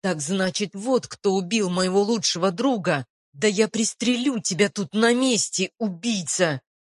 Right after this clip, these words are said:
"Не надо, Степан Евгеньевич!" прижимая рукой кровоточащую рану,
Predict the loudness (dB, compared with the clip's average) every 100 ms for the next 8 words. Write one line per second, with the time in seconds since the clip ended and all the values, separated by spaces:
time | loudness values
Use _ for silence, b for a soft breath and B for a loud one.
0 | -4 0 2 4 2 2 -2 -2 -6 0
1 | 0 0 -2 -4 -2 0 0 -2 -4 -4
2 | -8 -12 _ _ -2 -2 0 0 0 0
3 | -2 -2 -4 -4 -4 -4 -4 -6 -8 -10
4 | -8 -6 -4 -2 0 0 -2